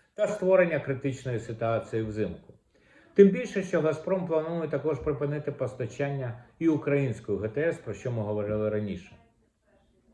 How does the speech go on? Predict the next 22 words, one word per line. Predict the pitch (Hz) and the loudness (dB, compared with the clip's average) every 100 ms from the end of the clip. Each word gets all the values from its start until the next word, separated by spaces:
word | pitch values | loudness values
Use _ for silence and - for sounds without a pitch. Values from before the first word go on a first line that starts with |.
| _ _ - - - | _ _ -20 -20 2
Але | 151 143 | 8 8
чому | 139 156 175 | 8 4 6
обраний | 202 147 147 147 | 6 6 4 2
досить | 131 139 131 123 123 | 4 4 2 -2 -2
незвичний, | 127 113 120 139 - 110 92 85 - - - 104 - - - | -2 0 2 2 0 -4 -4 -4 -14 -20 -16 -16 -16 -18 -4
в | |
лапках, | 120 143 139 - 123 - - - - | 4 4 2 0 0 -2 -10 -20 -20
спосіб | - - 156 - 123 | -8 2 4 4 -2
припинення | 123 127 139 127 123 120 | -4 0 0 0 -2 -4
поставок, | - 147 - 127 98 90 | -2 -2 0 0 0 0
диверсія | 107 120 110 - 107 | 0 0 0 -4 -4
на | 107 | -2
власних | 110 110 - 95 | -2 -2 -4 -8
газогонах? | 104 101 104 101 85 73 - - - - - _ 120 | -6 -6 -4 -4 -6 -10 -20 -20 -20 -20 -20 _ -4
Відповідь | 143 - 123 107 | -4 -2 -4 -4
тут | 107 | -8
дуже | 98 95 101 | -6 -6 -6
проста. | 90 90 - - - - - _ _ | -6 -8 -10 -16 -18 -20 -20 _ _
В | 131 | 4
будь-якому | 190 170 165 156 151 | 6 4 0 -2 -2
іншому | 147 143 120 120 120 117 | -2 -4 -2 0 2 2
випадку | 117 185 185 - 156 | 2 2 2 0 0